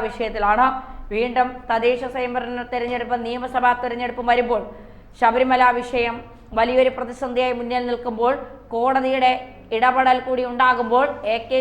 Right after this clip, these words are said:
ജി സെന്ററിൽ പോയി ഒളിച്ചാലും പാർട്ടിയിൽ ഏതൊക്കെ ഉന്നതന്മാർ ആരൊക്കെ ഒളിപ്പിച്ചാലും അവരെയൊക്കെ കഴുത്ത് പിടിച്ച് കോടതിയിൽ ഹാജരാക്കാൻ കോടതി കൽപ്പിക്കും. അതോടുകൂടി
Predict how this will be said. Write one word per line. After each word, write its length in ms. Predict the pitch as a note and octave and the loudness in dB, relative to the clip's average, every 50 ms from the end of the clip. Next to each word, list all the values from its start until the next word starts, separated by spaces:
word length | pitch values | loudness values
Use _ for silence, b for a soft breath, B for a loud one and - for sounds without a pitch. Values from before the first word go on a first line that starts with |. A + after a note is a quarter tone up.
| B3+ | 0
ജി 100 | B3+ C4 C4 C4 | -2 -6 -6 -4
സെന്ററിൽ 320 | B3+ A#3+ A#3+ B3+ A#3+ A#3+ A#3 B3+ | -6 -4 -2 -4 -4 -4 -4 -2
പോയി 160 | B3+ B3 A#3+ A#3 A#3+ | 0 2 2 2 2
ഒളിച്ചാലും 640 | A#3+ B3 B3+ B3 - C4+ B3 B3 A#3+ A#3 B3 C4+ C#4+ - - B B B B B B - | 0 0 -2 0 4 6 8 8 8 6 2 -2 -4 -8 -14 B B B B B B 4
പാർട്ടിയിൽ 480 | B3+ A#3 B3 B3+ B3 - C4 C4+ C4 B3+ B3+ B3+ | 6 8 8 8 4 2 -4 -2 0 0 0 0
ഏതൊക്കെ 300 | C4+ C4+ C#4+ C#4 - C4+ B3+ B3+ | 0 -2 -2 -2 0 0 0 0
ഉന്നതന്മാർ 580 | B3+ B3+ B3+ C4 C4 B3+ B3+ B3+ B3+ B3+ B3 B3 B3 B3+ | 0 -2 0 0 0 0 0 2 4 4 6 8 8 8
ആരൊക്കെ 320 | C4 C4 C4+ B3+ - C4 C4 B3 | 8 6 2 -2 -2 -2 0 2
ഒളിപ്പിച്ചാലും 680 | B3 A#3+ A#3 B3 C4 B3 - C4+ A#3+ A#3+ A#3+ A#3+ A#3+ - - A#3+ A#3 | 0 0 -2 -4 -6 -2 2 4 4 4 4 2 -4 -4 -2 0 0
അവരെയൊക്കെ 520 | A#3+ B3+ B3 B3+ B3+ B3 B3 - B3+ B3+ C4 C#4 C4+ C4 - - - - - - - - - - | 2 2 2 0 0 0 -2 -2 -2 -2 -2 -2 -6 -12 -18 -20 -20 -20 -20 -20 -20 -10 0 4
കഴുത്ത് 420 | A#3+ A#3+ B3+ C4+ C4 - - D4 C#4+ C#4+ - | 4 4 4 4 -2 -2 -2 -2 -2 -2 -4
പിടിച്ച് 360 | B3+ B3+ B3+ B3 - C4+ C4 B3+ B3+ C4 - - | -4 -4 -4 -2 0 0 2 2 0 -2 -6 -4
കോടതിയിൽ 360 | A#3 B3 B3+ B3 C4+ C4+ B3+ B3 A#3 | 0 0 0 2 0 0 -2 0 2
ഹാജരാക്കാൻ 640 | B3 A#3+ B3 B3+ C4 B3 B3 A#3+ A#3+ B3 A#3+ A#3+ A#3 A#3+ - | 2 2 4 4 4 2 2 2 2 2 2 2 2 0 -4
കോടതി 340 | A#3+ A#3+ B3 B3 B3 A#3 A#3 A3+ A3+ - | -4 -2 0 0 2 0 0 -2 2 2
കൽപ്പിക്കും. 500 | A3+ A3 G3+ - - G#3 G3 G#3 G#3 G3+ G#3 - - G#3+ | 2 2 2 -2 -6 -6 -6 -6 -8 -8 -8 -8 -4 -2
അതോടുകൂടി 600 | A3 A3 A#3+ B3 B3 B3 A#3+ A3+ A#3+ B3 A#3+ B3 | 0 2 4 4 4 4 2 2 2 4 4 4